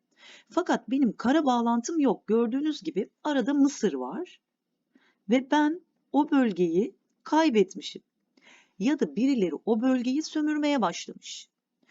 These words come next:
Gördüğünüz gibi Trablusgarp'ın sol tarafında, evet, haritada sağ sol konuşulmaz. Ne diyeceğiz? Batı tarafında.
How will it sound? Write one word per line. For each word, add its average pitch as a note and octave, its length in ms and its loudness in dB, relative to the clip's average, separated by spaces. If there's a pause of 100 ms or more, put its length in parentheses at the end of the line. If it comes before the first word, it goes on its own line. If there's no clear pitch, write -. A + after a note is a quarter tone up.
(400)
Gördüğünüz C#4+ 520 0
gibi D#4+ 220 -6
Trablusgarp'ın C4+ 840 -2
sol C4+ 340 -4
tarafında, F#3 760 -6 (1040)
evet, - 220 -12
haritada F#3 400 -2
sağ F3 220 -8
sol E3+ 240 -6
konuşulmaz. D#3+ 880 -10
Ne F#3+ 140 -2
diyeceğiz? D#3 580 -8 (560)
Batı G#3+ 200 -2
tarafında. D3+ 680 -6